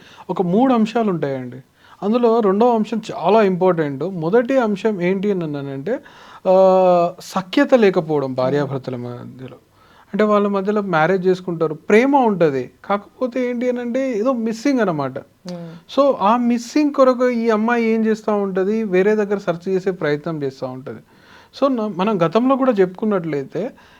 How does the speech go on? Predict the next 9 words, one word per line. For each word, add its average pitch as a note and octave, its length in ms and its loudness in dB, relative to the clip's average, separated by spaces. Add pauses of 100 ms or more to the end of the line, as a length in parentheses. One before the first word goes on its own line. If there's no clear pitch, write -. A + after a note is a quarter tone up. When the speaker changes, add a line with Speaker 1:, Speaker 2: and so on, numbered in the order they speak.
(120)
Speaker 1:
ఒక - 160 -2
అమ్మాయి G#3+ 640 0
తన G#3+ 260 0
సర్వస్వాన్ని, A3+ 720 0
తన A3 160 0
జీవితాన్ని F#3+ 680 0
ఒక F#3+ 260 -4
వ్యక్తికి F3 460 -2
అర్పించుకున్నప్పుడు, F3+ 840 -4